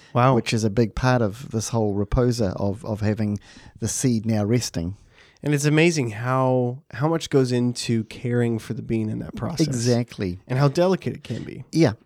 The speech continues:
Speaker 2: And you got a whole milling stations that, uh, they take it to the dry milling station to do this last part.
Speaker 1: Mm.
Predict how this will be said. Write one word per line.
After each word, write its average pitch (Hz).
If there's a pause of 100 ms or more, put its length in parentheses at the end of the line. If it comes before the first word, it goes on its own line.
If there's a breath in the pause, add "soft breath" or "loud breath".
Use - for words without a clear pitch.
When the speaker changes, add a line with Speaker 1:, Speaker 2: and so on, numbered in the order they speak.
Speaker 2:
And 147
you 170
got 160
a -
whole 135
milling 123
stations 110 (100)
that, 110
uh, 104
they 107
take 113
it 107
to 101
the 101
dry 110 (180)
milling 110
station 104
to 104
do 107
this 101
last 107
part. - (120)
Speaker 1:
Mm. 113